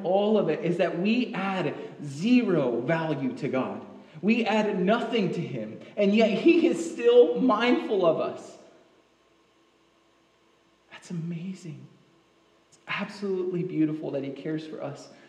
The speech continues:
so much. And another trap that we may fall into in the midst of all of this is that we get caught up in trying to find value and approval of others, right? We start thinking, "Oh, look at this cool TikTok that I made."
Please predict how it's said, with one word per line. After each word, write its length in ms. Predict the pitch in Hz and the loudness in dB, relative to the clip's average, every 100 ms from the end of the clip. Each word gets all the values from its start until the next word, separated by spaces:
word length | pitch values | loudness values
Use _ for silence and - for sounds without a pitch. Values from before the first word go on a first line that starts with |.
| _ | _
so 300 | - 175 170 | -8 -4 -2
much. 400 | 151 - - - - - _ _ _ _ _ _ _ _ _ - | -4 -8 -12 -18 -20 -20 _ _ _ _ _ _ _ _ _ -10
And 120 | 151 | -6
another 260 | 147 156 | -2 -2
trap 360 | 160 - 147 143 | -4 -4 -6 -6
that 140 | 139 | -8
we 120 | 151 147 | -8 -6
may 240 | 147 143 | -6 -8
fall 340 | 143 143 143 | -6 -4 -4
into 640 | 143 151 143 143 139 131 - - | -4 -8 -8 -10 -8 -10 -14 -14
in 80 | - | -8
the 60 | 143 | -6
midst 260 | 156 175 | -4 -6
of 100 | 175 | -6
all 360 | 160 160 160 165 | -4 0 2 2
of 120 | 151 | 0
this 260 | 143 147 143 | -2 -2 -4
is 100 | 143 | -2
that 180 | 143 143 | -2 0
we 140 | 156 | 0
get 240 | 160 180 | 0 -2
caught 280 | - 170 170 | -2 -2 0
up 200 | 165 160 | 0 -2
in 80 | 156 | -4
trying 340 | - 170 170 | -4 -4 -4
to 100 | 170 | -4
find 380 | 170 160 160 147 | -4 -4 -4 -4
value 600 | 123 143 185 190 220 226 226 | -4 -4 -2 -2 -4 -4 -6
and 100 | 147 | -6
approval 680 | 143 - 233 233 185 131 | -8 -6 -4 -2 -2 -2
of 160 | 135 131 | -4 -4
others, 480 | 123 123 123 - - | -6 -6 -12 -14 -6
right? 480 | 139 185 - - - | -4 -2 -4 -8 -4
We 80 | 196 | -4
start 380 | - 214 196 | 0 0 0
thinking, 340 | - 196 190 185 | -2 0 0 0
"Oh, 120 | - | 0
look 260 | 208 185 196 | 2 2 0
at 100 | - | 0
this 200 | 214 208 - | -2 -2 -2
cool 240 | 214 196 | -2 -2
TikTok 560 | - 233 - 135 135 - | -4 -6 -4 -4 -4 -2
that 180 | 127 | 0
I 100 | 117 | 0
made." 340 | 113 113 107 | -2 -4 -6